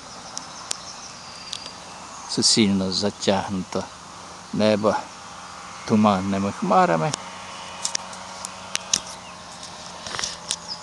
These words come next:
Тож, сніданок, суп відкладається. А минулого разу я на цьому місці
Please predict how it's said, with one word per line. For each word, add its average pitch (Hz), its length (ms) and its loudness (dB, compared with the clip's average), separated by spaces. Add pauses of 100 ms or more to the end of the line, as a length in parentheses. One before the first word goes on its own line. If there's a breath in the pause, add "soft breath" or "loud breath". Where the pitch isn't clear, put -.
(1400)
Тож, 110 320 4 (720)
сніданок, 107 680 6 (540)
суп - 240 8 (260)
відкладається. 101 580 4
А 107 40 0
минулого 214 420 2
разу 196 220 0
я 190 100 0
на 180 100 0
цьому 156 280 -2
місці 175 380 2